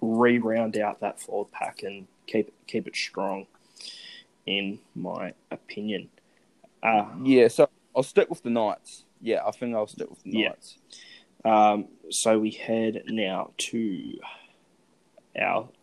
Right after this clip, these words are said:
Speaker 1: last Saturday game. Seagulls up against the Eels, bit of a traditional rivalry. Um, Eels. What do you reckon?
Speaker 2: Yep.
Speaker 1: Yep.
Speaker 2: Yep. Yeah, it was locked in.
Speaker 1: Yeah.
Speaker 2: I think, um, not much has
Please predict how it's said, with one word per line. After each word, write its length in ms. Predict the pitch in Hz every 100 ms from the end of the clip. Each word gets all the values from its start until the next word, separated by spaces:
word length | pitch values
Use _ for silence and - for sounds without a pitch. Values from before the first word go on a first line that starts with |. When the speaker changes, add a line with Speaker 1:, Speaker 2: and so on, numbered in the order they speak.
| -
Speaker 1:
last 300 | 139 143 -
Saturday 380 | 107 107 110
game. 360 | 101 107 110 104 - - - _ _ _ _ -
Seagulls 520 | - 131 123 123 123
up 140 | 120 120
against 240 | 113 113
the 80 | 110
Eels, 320 | 107 107 107
bit 100 | 117
of 80 | 110
a 60 |
traditional 480 | 107 110 107 - 107
rivalry. 560 | 107 110 110 110 110 110 -
Um, 320 | 87 85 - _ _ -
Eels. 500 | 85 82 - - - - _ _ _ _ _ _ _ _
What 120 | 110
do 60 | 101
you 60 | 92
reckon? 280 | - - - - - - _ _ _ _ _ -
Speaker 2:
Yep. 240 | - 233
Speaker 1:
Yep. 220 | 139 127 _ _ _ _
Speaker 2:
Yep. 220 | - 190 - -
Yeah, 120 | 135
it 40 | 135
was 120 | 139
locked 220 | 156 -
in. 120 | 127
Speaker 1:
Yeah. 160 | 127 117 - -
Speaker 2:
I 160 | 113 117
think, 260 | - 131 _ -
um, 320 | 110 107 107
not 220 | 110 117 107
much 280 | 117 -
has 100 | -